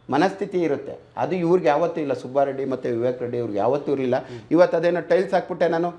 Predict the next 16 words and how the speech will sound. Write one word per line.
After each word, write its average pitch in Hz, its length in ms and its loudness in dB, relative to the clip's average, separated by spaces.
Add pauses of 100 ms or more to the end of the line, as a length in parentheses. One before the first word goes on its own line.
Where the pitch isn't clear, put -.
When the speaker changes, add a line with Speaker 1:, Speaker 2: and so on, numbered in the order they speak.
(220)
Speaker 1:
ನನ್ನ 165 160 4
ಸ್ವಂತ 175 260 0
ದುಡ್ಡು 160 280 0
ಅಂತಾರೆ. 135 420 -2 (280)
ಸ್ವಂತ 180 240 2 (140)
ದುಡ್ಡು 160 180 0
ಅಂದರೆ 127 200 -2
ವಕೀಲರು 180 680 0
ಕಲೆಕ್ಟ್ 160 320 2
ಮಾಡಿದ್ರೆ 135 520 -4 (380)
ನೀನು 180 180 4
ವ-, 151 340 6 (220)
ಐದು 185 260 2
ಕೋಟಿ 185 200 0
ಕಲೆಕ್ಟ್ 170 300 2
ಮಾಡ್ಬೋದು. 107 420 -4